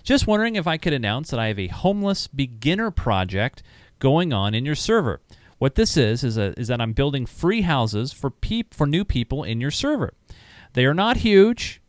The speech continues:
but they are very neat. They all contain torches and doors. As long as they don't grief, that's fine. I won't tell you the coordinates. Just teleport to me when I'm on the server.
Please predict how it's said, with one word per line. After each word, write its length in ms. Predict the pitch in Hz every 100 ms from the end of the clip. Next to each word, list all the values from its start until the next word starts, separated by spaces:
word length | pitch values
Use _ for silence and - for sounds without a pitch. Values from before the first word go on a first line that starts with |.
| _ _ -
but 180 | 139 131
they 120 | 147
are 120 | 147
very 280 | 127 120 135
neat. 440 | 175 156 - - - _ _
They 100 | 113
all 140 | 107 113
contain 460 | 131 - 107 98
torches 520 | - 147 170 - 175
and 200 | 160 156
doors. 400 | 147 113 76 - - - - -
As 160 | 110
long 220 | 117 160 185
as 80 |
they 100 | 160
don't 200 | 151 156
grief, 360 | 139 160 135 -
that's 240 | 110 107
fine. 420 | - - 139 78 - - - - - -
I 60 |
won't 220 | 110 160 151
tell 160 | 175 165
you 80 |
the 100 | 151
coordinates. 500 | 131 180 156 95 104
Just 220 | - 127 -
teleport 580 | 185 196 170 175 160 - _ _ _ -
to 180 | 208
me 200 | 220 135 127
when 180 | 123 117
I'm 140 | 110
on 140 | 110
the 80 | 104
server. 420 | - 151 156 185